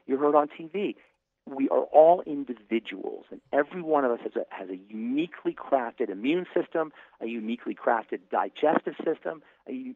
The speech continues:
uniquely crafted biochemistry. And viva la difference. This is a great thing. This is what makes the world such a beautiful place. We're all different on many levels, but we're all different on,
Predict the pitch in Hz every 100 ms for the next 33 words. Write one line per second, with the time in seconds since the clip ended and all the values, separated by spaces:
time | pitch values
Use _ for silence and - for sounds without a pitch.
0 | _ 113 120 135 147 - 131 - 120 113
1 | 131 - 110 123 - 226 185 - - -
2 | _ _ _ - 135 120 139 214 220 202
3 | 202 208 202 247 104 - _ - - 180
4 | 170 151 165 - 247 233 101 - 147 135
5 | - 135 139 - 131 147 143 - 135 -
6 | 123 - 147 - 139 151 110 107 120 -
7 | 202 - 123 127 - - - 120 117 139
8 | 254 285 90 78 127 185 - _ _ -
9 | 139 160 - 143 156 143 - 135 127